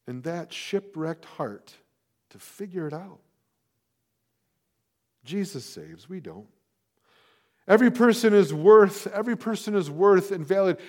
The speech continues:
Every person that we encounter in the world is worth a heart-to-heart relationship, unity with the Holy Trinity. And like Jesus, they too deserve someone to live by the motto. Someone in their life, like, you,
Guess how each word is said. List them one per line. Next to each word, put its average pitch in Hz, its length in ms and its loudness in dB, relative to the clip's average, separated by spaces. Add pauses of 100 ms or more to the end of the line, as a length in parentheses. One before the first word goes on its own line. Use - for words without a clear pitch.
(120)
Every 254 200 -4
person 254 280 -6
that 214 120 -2
we 208 120 -4
encounter 208 520 -6
in 185 160 -6
the 175 60 -2
world 185 500 -4 (240)
is 147 180 -8
worth 190 480 2
a 143 100 -10
heart-to-heart - 1700 -10 (380)
relationship, 180 1120 -2 (300)
unity 190 800 -2 (320)
with 160 320 0
the 165 100 -4
Holy 156 300 -8
Trinity. 110 420 -12
And 143 160 -8
like 202 220 0
Jesus, 147 460 -4
they 170 180 -4
too 196 240 -8
deserve 135 400 -4
someone 139 380 -10
to 131 100 -14
live 131 240 -8
by 123 140 -10
the 117 100 -10
motto. 120 340 -8 (220)
Someone 202 380 -4
in 175 80 -4
their 185 160 -4
life, 139 340 -6
like, 127 240 -16
you, 139 140 -14